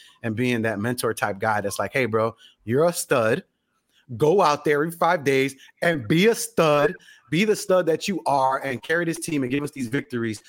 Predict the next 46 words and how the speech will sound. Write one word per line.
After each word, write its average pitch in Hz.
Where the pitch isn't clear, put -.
so -
we 151
can 151
make 147
this 135
playoff 117
and, 131
and 123
we 143
can -
forget 131
about 110
this 107
season 117
as 92
a 90
whole." 165
Because 117
if 131
they 240
make 240
the 175
playoffs, 226
no 156
one 165
cares 127
anymore. 101
No 156
one 185
cares 180
about 143
anything 196
that 190
happened 180
in, 175
during 175
the 175
season. 160
You 151
know, 143
we're 151
gonna 175
build 151
off 151
that. 135
But 131